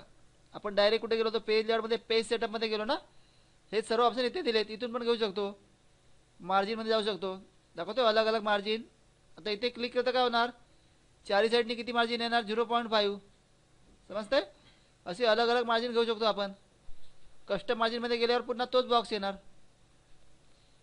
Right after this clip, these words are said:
तसंच काय दिलं? ओरिएंटेशन, म्हणजे उभं पेज किंवा आडवं पेज, इथून पण घेऊ शकतो आपण.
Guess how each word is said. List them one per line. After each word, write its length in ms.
तसंच 180
काय 100
दिलं? 200
ओरिएंटेशन, 720
म्हणजे 180
उभं 240
पेज 240
किंवा 160
आडवं 160
पेज, 200
इथून 220
पण 120
घेऊ 160
शकतो 220
आपण. 220